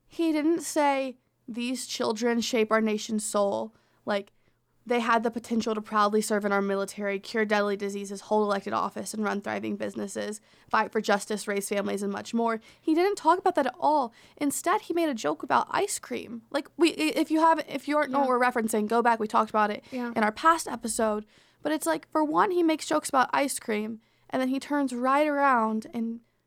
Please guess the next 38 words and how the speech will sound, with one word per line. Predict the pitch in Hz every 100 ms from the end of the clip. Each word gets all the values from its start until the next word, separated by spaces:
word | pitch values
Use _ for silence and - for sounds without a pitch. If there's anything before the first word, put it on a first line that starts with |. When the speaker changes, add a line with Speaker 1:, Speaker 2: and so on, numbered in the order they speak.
| _ _ _
Speaker 1:
puts | - 294
out | 294 262
this | 254
statement. | 240 - 277 - 220 220 - _ _
Speaker 2:
But, | 381 - -
well, | 330
you | 330
know | 359
what's | 392 -
interesting, | 339 440 392 302
though? | 269 240
Speaker 1:
Yes. | -
Speaker 2:
You, | 262 311 -
you | 320
change | - 349 277
one | 269 294
word | 269 254
in |
that | 247 247
statement, | - 254 233 254 -
and | 240
it's | 226
profoundly | - 247 - 233 233 233
true. | 220 - - - _ _ _ _ _
"Christian | - - 320 - - 254 208 -
Americans | - 233 214 208 - 214 240 -
shape | - 269 254
our | 233
nation's | 226 220 226 214
soul, | - 214 - _ _ -
proudly | - 262 339 269 277
serving | - 254 240
in | 226
the |
military, | 220 208 208 220 202
curing | - - 294 339 302
deadly | 254 240
diseases, | 220 214 208 208 208